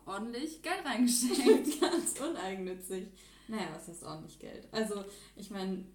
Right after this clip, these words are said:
Speaker 2: es war ja so, wir haben ja, ähm, Elisa hat morgens einen Schnelltest gemacht und dann waren wir den ganzen Tag unterwegs und sind von Secondhand-Shop zu Secondhand-Shop <laughs> gegangen. Und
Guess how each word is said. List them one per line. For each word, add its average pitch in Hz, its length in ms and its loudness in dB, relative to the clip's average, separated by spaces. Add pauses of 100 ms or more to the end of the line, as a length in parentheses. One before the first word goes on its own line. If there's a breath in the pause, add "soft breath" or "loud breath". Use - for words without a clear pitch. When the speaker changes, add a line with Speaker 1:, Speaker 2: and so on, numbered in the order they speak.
(140)
Speaker 2:
es 185 160 -12
war 190 80 -4
ja 190 160 -2
so, 208 240 2
wir 180 120 -6
haben 185 140 -8
ja, 165 340 -8
ähm, 170 400 -10 (100)
Elisa 185 340 -6
hat 175 160 -10
morgens 160 280 -12
einen - 80 -18
Schnelltest 240 500 -8
gemacht 208 400 -12
und 185 160 -10
dann 180 160 -10
waren 180 160 -8
wir 180 80 -8
den 175 120 -12
ganzen 175 200 -12
Tag 180 160 -14
unterwegs 180 480 -8
und 180 260 -10
sind 180 240 -12
von 180 300 -12
Secondhand-Shop 185 800 -10
zu - 160 -14 (180)
Secondhand-Shop - 720 -12
<laughs> 415 1120 -2
gegangen. 226 540 -4 (460 loud breath)
Und 202 340 -6